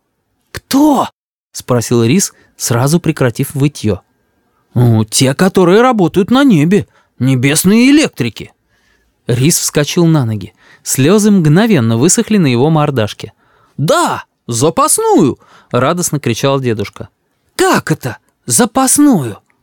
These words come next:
«А так», — торжествовал дедушка, «видят, что мы стащили Луну,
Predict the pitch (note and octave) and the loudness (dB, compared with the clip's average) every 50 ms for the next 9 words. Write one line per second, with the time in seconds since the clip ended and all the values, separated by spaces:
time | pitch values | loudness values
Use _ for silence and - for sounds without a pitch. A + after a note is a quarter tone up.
0 | _ _ _ _ _ - A2 A#2+ A#2+ A2+ - - C3 B2+ C#3 E3 G3+ - - - | _ _ _ _ _ -4 -2 -2 -2 -2 -2 -2 -2 0 0 0 -2 -4 -6 -12
1 | _ _ _ _ - C3+ B2 A2+ A#2+ A2 - - B2+ A#2 A#2 A#2 A#2 A2 A#2 B2 | _ _ _ _ -6 -4 -4 -2 -4 -6 -4 -4 -2 -2 0 -2 -2 -2 -2 -2
2 | A2+ G2+ G2+ - - - G2 - _ - - - - - _ - G3+ A3 C#4+ D#4 | -4 -4 -6 -10 -12 -14 -16 -16 _ -20 -20 -20 -20 -12 _ -2 0 2 2 4
3 | C#4+ F3+ C#3 - - - F#3 F#3+ A3+ C4+ - - D3+ C3+ A#2+ - - A#3 G#3+ D#3+ | 4 2 0 0 0 0 0 2 2 2 0 0 -2 -2 0 0 0 2 2 2
4 | C3+ B2+ B2 A#2+ B2 D3 F#3 G3 - | 2 2 2 2 2 2 2 0 -2